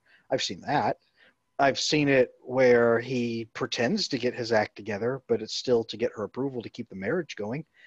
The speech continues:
I've seen that. I have never seen a marriage where the man truly stood up and said, Okay, I'm gonna be a man of faith. I'm gonna go to church. I'm gonna calmly assert these principles. I'm going to, right,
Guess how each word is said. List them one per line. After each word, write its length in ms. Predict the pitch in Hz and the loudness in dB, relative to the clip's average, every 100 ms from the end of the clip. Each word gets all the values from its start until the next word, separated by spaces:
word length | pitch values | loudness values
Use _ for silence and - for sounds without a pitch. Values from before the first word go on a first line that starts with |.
| _ - | _ -14
I've 120 | 127 | -10
seen 200 | - 185 | -10 -8
that. 300 | 139 151 131 - _ _ _ 151 | -2 0 -2 -4 _ _ _ 0
I 100 | 160 | 0
have 180 | 139 | 0
never 480 | 110 110 131 147 156 | -6 0 2 4 2
seen 320 | 143 - 143 135 | 0 0 0 2
a 40 | |
marriage 380 | 113 110 104 - | 0 -2 -4 -6
where 80 | 113 | -8
the 100 | 113 | -6
man 280 | 117 110 104 | -4 -4 -4
truly 480 | - - 147 156 151 | -6 -4 0 0 0
stood 300 | - 147 127 | 0 2 4
up 180 | 113 | 2
and 100 | 117 | -2
said, 180 | - 107 | -6 -6
Okay, 340 | 98 123 110 - _ _ _ _ _ _ _ _ | -6 -6 -6 -8 _ _ _ _ _ _ _ _
I'm 80 | 104 | -14
gonna 100 | 104 | -12
be 140 | 101 107 | -10 -8
a 40 | |
man 200 | 104 101 | -8 -8
of 80 | 95 | -8
faith. 460 | - 110 156 - _ _ _ _ | -4 -4 -4 -8 _ _ _ _
I'm 80 | 107 | -14
gonna 140 | 98 | -12
go 100 | 98 | -10
to 80 | 92 | -8
church. 540 | - 117 - - - - _ _ _ _ - | -6 -6 -6 -8 -12 -14 _ _ _ _ -16
I'm 60 | |
gonna 140 | 98 - | -14 -12
calmly 460 | - 107 113 120 | -10 -8 -6 -6
assert 340 | 120 - 127 - | -6 -6 -6 -8
these 140 | 123 | -12
principles. 720 | - 120 - 120 135 170 - - _ _ | -8 -8 -8 -8 -8 -8 -14 -18 _ _
I'm 160 | 110 107 | -14 -10
going 300 | 110 104 101 - | -10 -10 -12 -16
to, 340 | 98 95 95 _ _ _ _ _ _ _ _ _ - | -16 -16 -16 _ _ _ _ _ _ _ _ _ -2
right, 240 | 117 131 | 0 0